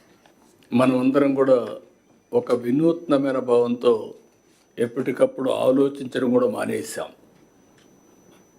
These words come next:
ఆ క్రమంలో మనం చూస్తే ఎన్నో అవమానాలు, మరెన్నో అరాచకాలు.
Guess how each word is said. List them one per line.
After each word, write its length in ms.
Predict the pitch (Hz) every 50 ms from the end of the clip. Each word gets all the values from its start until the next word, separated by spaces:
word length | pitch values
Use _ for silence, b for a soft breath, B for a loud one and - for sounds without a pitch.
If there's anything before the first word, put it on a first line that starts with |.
| _ - _ _ _ -
ఆ 140 | 127 120 123
క్రమంలో 540 | 120 - - 123 123 131 139 135 135 135 131
మనం 300 | 127 123 120 117 110 113
చూస్తే 280 | 120 117 - - 127
ఎన్నో 300 | 127 120 113 117 123 127 123 117
అవమానాలు, 720 | 120 120 117 123 120 120 120 120 117 117 117 120 110 92 - - - - - - _ _ _ _ _ _ _ _ _ _ _ _ _ _ -
మరెన్నో 460 | 117 120 120 120 123 123 123 131 127
అరాచకాలు. 1000 | 120 110 110 113 113 113 - 117 - 117 117 110 117 117 113 - - - -